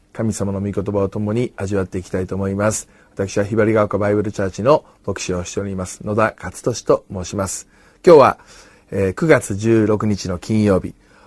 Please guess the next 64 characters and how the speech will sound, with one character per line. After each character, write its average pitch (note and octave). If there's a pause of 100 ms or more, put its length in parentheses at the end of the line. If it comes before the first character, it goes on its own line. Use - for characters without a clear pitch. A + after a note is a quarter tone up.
ロ C#3+
ー G#3
マ G3
人 C#3+
へ G#2
の F#2
手 G2
紙 G2
の C#3 (380)
六 B2
章 A#2
の G2
一 C3
節 F3+
か B2+
ら G#2
十 A2+
一 A2
節 F#2+
を F2+
通 F#2+
し -
て、 - (340)
共 F#3+
に G3+
死 F3
ん D#3+
で D3+
永 C3+ (200)
遠 D#3+
に C#3+
生 C#3+
き D#3+
る A2+
神 F3+
秘 E3
的 D#3
な G2+
結 A2
び A2+
つ -
き -
と -
い D3+
う F#2+ (260)
テ G#2+
ー G2
マ F2+
で、 F3 (380)
え F2
ー、 -
学 F2
ん F2+
で B2+
ま F#2+
い E2+
り E2+
た E2+
い D#2+
と -
思 D#2+
い E2
ま D#2
す。 -